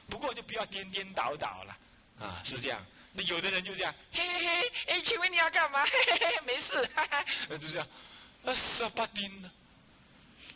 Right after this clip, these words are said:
那是，是转减两米或者八丁，是不是这样？<laughs> 这样子，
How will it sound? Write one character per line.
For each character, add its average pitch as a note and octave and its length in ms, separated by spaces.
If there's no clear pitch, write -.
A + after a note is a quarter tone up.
那 A#3+ 220
是， - 420
是 - 240
转 G#3 240
减 A#3+ 180
两 F#3+ 120
米 F3+ 200
或 D#3+ 100
者 F#3+ 100
八 G#3 140
丁， F#3+ 240
是 - 140
不 B3+ 140
是 - 120
这 B3+ 80
样？ G#3+ 160
<laughs> C4+ 220
这 - 80
样 C4 160
子， A3+ 140